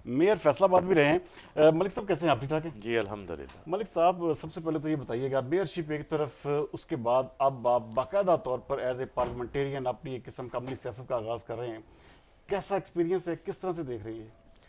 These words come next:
Speaker 2: देखें, ये मामला तो अल्लाह ताला तय करता है कि किस इंसान ने किधर काम करना है।
Speaker 1: हम्म।
Speaker 2: मैं तो, अ, हंड्रेड परसेंट गॉड बिलीवर आदमी हूँ
Speaker 1: हम्म।
Speaker 2: कि पहले जो अल्लाह ने ज़िम्मेदारी दी थी, वो भी अल्हम्दुलिल्लाह, अ, अहसन तरीके से सर अंजाम दी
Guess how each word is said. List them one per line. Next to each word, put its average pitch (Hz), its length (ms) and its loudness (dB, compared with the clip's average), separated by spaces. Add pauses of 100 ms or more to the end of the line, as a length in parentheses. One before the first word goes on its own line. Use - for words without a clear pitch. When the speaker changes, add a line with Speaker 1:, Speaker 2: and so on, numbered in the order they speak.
(560)
Speaker 2:
देखें, 147 240 -8
ये 156 180 -2
मामला 127 420 0
तो 127 160 -4
अल्लाह 110 180 2
ताला 110 260 0
तय 104 280 -2
करता 92 260 -4
है 95 140 -8
कि 98 140 -10
किस - 240 -10
इंसान 92 360 -6
ने 90 140 -10
किधर 82 240 -8
काम 80 280 -6
करना 78 300 -12
है। 76 80 -12
Speaker 1:
हम्म। - 100 -14 (880)
Speaker 2:
मैं 107 320 -10
तो, 101 480 -10 (300)
अ, - 40 -20 (420)
हंड्रेड 107 220 -8
परसेंट 98 440 -10
गॉड 92 300 -4
बिलीवर 90 380 -6
आदमी 85 340 -6
हूँ 85 160 -14 (160)
Speaker 1:
हम्म। - 120 -16 (420)
Speaker 2:
कि 107 60 -10
पहले 117 360 -2
जो 113 160 -4
अल्लाह 107 200 0
ने 107 140 -6
ज़िम्मेदारी 95 460 -4
दी 95 200 -8
थी, 95 260 -12
वो 90 200 -8
भी 101 140 -6
अल्हम्दुलिल्लाह, 92 720 -4
अ, - 720 -10
अहसन 95 300 -6
तरीके 98 340 -8
से 90 140 -12
सर 87 220 -4
अंजाम 87 320 -4
दी 80 300 -12